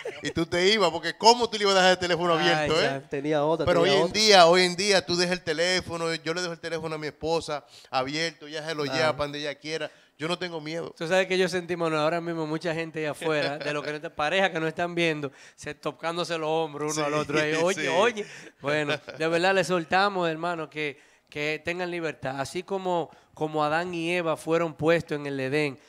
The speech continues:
Speaker 2: eh, Dios lo puso desnudo a los dos. Eh, él lo puso desnudo para que los dos se, se vieran, que no hubiera secreto y que entre ellos todo, todo el tiempo fuera así,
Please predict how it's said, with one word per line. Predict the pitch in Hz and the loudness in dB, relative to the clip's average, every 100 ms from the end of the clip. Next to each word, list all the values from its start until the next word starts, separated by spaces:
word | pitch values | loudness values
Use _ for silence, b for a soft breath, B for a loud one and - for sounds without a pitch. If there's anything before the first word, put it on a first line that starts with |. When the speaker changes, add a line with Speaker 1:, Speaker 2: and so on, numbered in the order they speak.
| b b | b b
Speaker 2:
eh, | 143 147 135 | -6 -6 -2
Dios | 165 196 | -2 -2
lo | 190 | -4
puso | 190 - 160 | -8 -6 -8
desnudo | 127 123 151 160 127 113 _ _ - | -6 -2 0 0 -2 -8 _ _ -12
a | 131 | -8
los | 123 120 | -8 -8
dos. | 117 113 b b 113 | -12 -12 b b -12
Eh, | 135 156 160 | -10 -6 -6
él | |
lo | 190 185 | -6 -6
puso | 190 180 | -6 -4
desnudo | 165 147 180 180 160 | -4 -2 -2 -2 -2
para | 156 151 | -4 -4
que | 156 | -4
los | 151 143 | -2 0
dos | 151 202 202 180 B B | 0 0 0 -4 B B
se, | - 165 151 | -12 -10 -8
se | 156 143 | -6 -6
vieran, | 139 170 196 185 160 | -4 -4 -2 -4 -6
que | 151 151 | -10 -10
no | 165 | -6
hubiera | 180 180 | -4 -4
secreto | - 139 - 147 180 185 - 147 b b | -6 -10 -6 -4 -2 -2 -4 -8 b b
y | 156 | -12
que | 156 170 | -8 -8
entre | 160 165 170 214 | -6 -6 -4 -4
ellos | 196 170 - | -6 -8 -4
todo, | 202 226 202 185 | 0 0 0 -2
todo | 202 226 214 | 0 2 2
el | 185 | 0
tiempo | 190 214 190 156 | -6 -4 -4 -6
fuera | 139 175 175 | -6 -2 -2
así, | 143 180 165 | -2 -6 -10